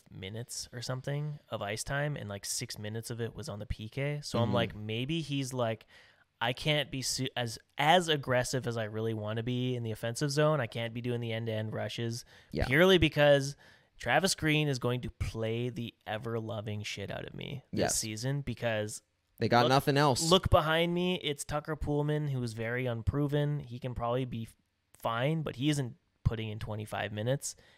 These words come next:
Speaker 1: And then you have Luke
Speaker 2: No.
Speaker 1: Schenn, who might max
Speaker 2: You
Speaker 1: out
Speaker 2: hope,
Speaker 1: at
Speaker 2: you hope he can do
Speaker 1: thirteen.
Speaker 2: something. Yeah, you hope he can, you, he can find his pace again.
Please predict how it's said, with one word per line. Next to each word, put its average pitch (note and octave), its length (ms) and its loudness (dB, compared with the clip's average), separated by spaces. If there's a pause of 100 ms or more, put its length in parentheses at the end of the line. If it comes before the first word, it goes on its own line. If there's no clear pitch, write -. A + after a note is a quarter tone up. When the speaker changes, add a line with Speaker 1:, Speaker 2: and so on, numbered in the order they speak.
(220)
Speaker 1:
And C3 160 0
then C3 140 2
you C3 100 4
have B2 160 2
Luke C3 140 2
Speaker 2:
No. G#2+ 60 0
Speaker 1:
Schenn, C3 380 2
who C3+ 120 4
might A#2 300 0 (560)
max A#2+ 420 -2
Speaker 2:
You B2 80 8
Speaker 1:
out C3 80 8
Speaker 2:
hope, A#2+ 360 4
Speaker 1:
at - 60 -8
Speaker 2:
you A2+ 80 2
hope - 200 0
he C3 100 -4
can C#3 80 0
do D#3 100 2
Speaker 1:
thirteen. F3+ 80 2
Speaker 2:
something. G2+ 400 -2
Yeah, G2 160 0
you A2+ 200 4
hope C#3+ 220 8
he B2 140 -4
can, A2+ 440 -2
you, A#2 240 -4
he C3 160 -2
can A#2+ 180 -2
find G#2+ 260 0
his G#2 140 0
pace G#2 360 0
again. G#2 340 0